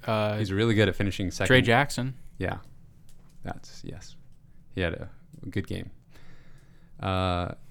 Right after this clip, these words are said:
Speaker 2: Cornell Mann has been really good at finishing second place in recruiting to Michigan State.
Speaker 1: There you go.
Speaker 2: But the same can be said about Konzo finishing second place to all the blue bloods for many other players.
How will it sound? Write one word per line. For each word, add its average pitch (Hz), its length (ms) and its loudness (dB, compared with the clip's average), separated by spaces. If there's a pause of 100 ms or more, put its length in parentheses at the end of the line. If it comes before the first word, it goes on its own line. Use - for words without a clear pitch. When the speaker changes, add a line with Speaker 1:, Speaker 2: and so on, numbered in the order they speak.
(580)
Speaker 2:
Cornell 120 260 4
Mann 104 180 6
has 90 120 4
been 95 120 4
really 90 200 2
good 90 100 2
at 82 80 0
finishing 92 340 -2
second 87 280 -2
place 85 340 -2
in 87 140 -2
recruiting 82 400 -2
to 90 160 -4
Michigan 82 320 -4
State. - 260 -8 (300)
Speaker 1:
There 147 120 2
you 101 140 2
go. 98 140 -2 (1600)
Speaker 2:
But 98 300 2 (460)
the 92 100 -8
same 104 160 4
can 104 100 -2
be 90 60 2
said 87 140 2
about 82 260 -2 (240)
Konzo 82 420 0 (220)
finishing 87 320 -6
second 85 240 -4
place 82 200 -2
to 87 60 -4
all 82 80 -2
the 82 60 -4
blue 85 380 -2 (200)
bloods 85 600 -8 (520)
for - 320 -12 (140)
many 87 320 -4
other 87 200 -2
players. 92 440 -6